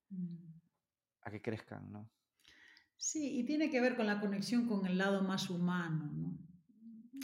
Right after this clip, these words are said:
Speaker 1: Porque las situaciones que puede vivir un chico en la calle o un gerente en una corpor-, corporación por el es-, nivel de estrés y depresión que tiene,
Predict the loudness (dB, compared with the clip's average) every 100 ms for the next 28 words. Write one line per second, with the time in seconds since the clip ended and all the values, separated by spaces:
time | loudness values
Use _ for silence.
0 | -12 -8 -8 -4 0 2 2 0 -2 -2
1 | 0 2 6 6 4 0 -6 -14 -14 -4
2 | 0 4 4 2 -2 -2 0 0 -2 -2
3 | -2 0 -2 -4 -4 -4 -4 -2 0 0
4 | 0 0 -2 -6 -8 -8 -8 -6 -6 -4
5 | 2 2 2 0 0 -2 0 -2 0 0
6 | -2 -4 0 2 4 2 -2 -2 -4 -4
7 | -6 -8 -6 -2 0 0 -2